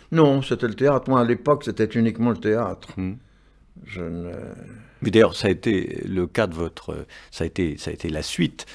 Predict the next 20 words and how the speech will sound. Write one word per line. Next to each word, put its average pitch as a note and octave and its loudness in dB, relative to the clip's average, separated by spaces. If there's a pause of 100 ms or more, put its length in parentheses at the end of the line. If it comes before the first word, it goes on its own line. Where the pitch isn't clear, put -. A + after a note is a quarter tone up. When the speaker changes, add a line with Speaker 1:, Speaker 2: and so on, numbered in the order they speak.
(260)
Speaker 2:
euh, F#2 -6
de F#2 -4
votre E2+ -4
activité. G2+ -4
C'est-à-dire G2+ 2
que E2 -6
vous G2+ 0
avez G2+ 4
consacré, F#2 -2
euh, E2+ -8
un F#2+ -2
demi-siècle F#2+ 0
à, D2+ -8
à F2+ -10
l'écriture F2+ -4
dramatique, F#2+ -2
aux F2 -4
pièces F#2+ -2
de E2 -4
théâtre, C3 -4